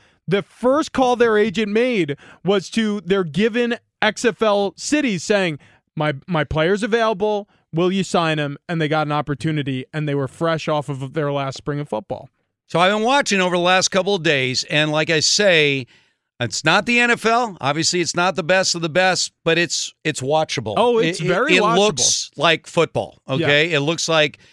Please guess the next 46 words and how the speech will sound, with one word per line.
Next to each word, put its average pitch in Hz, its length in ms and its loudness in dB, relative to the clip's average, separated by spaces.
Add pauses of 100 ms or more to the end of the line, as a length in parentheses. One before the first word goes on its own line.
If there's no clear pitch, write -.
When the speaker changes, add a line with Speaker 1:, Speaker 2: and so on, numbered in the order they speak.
(160)
Speaker 2:
legitimate 156 480 0
football 151 420 0
as 123 80 -6
we 147 100 -2
know 139 220 -2
it. 107 100 -6
So 151 220 0
it's 156 100 -4
gonna 269 160 2
be 277 140 0
interesting 202 340 -2
to 180 120 0
see. 135 260 -4 (340)
It's 156 140 0
an 226 100 2
impossible, 208 520 2
but 160 160 0
it 143 100 -6
tastes 240 420 0
like, 220 340 2
but 185 120 0
it's 170 140 -2
not 165 200 2
really. 175 400 0 (320)
Uh, 139 240 0 (180)
it 233 140 0
looks, 285 300 4
I'm 202 140 0
just, 208 220 -2
again, 170 480 -2
the 151 140 0
aesthetics. 160 520 0
It, 151 140 -6
does 160 220 0
it 180 40 -2
look 185 280 -2
like 220 220 0
football? 196 500 -2
Yeah, 143 240 -4
it - 40 -6
looks 160 220 -4
like 165 220 -2
professional 139 560 -4
football 147 400 -2
right 147 260 -2
now, 135 320 -4